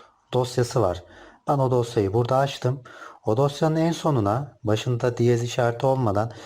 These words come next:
ilk sıraya I P adresinizi, ikinci sıraya yönlendirdiğiniz domain adresini yazarsanız D N S'i lokalden alır. Örnek vereyim, yazdım, kaydettim. Şu an gördüğünüz gibi sayfa çalışmıyor.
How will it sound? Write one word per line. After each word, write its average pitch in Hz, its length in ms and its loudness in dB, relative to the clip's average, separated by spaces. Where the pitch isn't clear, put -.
ilk 143 160 -6
sıraya 98 380 2
I 101 120 -2
P - 80 -2
adresinizi, 135 720 -2
ikinci 127 340 -4
sıraya 135 240 0
yönlendirdiğiniz 117 960 0
domain 120 320 2
adresini 110 540 0
yazarsanız 135 680 0
D 131 200 2
N 131 120 0
S'i 156 400 -2
lokalden 123 540 2
alır. 95 420 -2
Örnek 123 460 -2
vereyim, 98 220 -2
yazdım, 117 440 0
kaydettim. 120 680 0
Şu - 160 -4
an 107 180 0
gördüğünüz 117 380 0
gibi 104 160 -2
sayfa 110 400 -2
çalışmıyor. 117 600 -2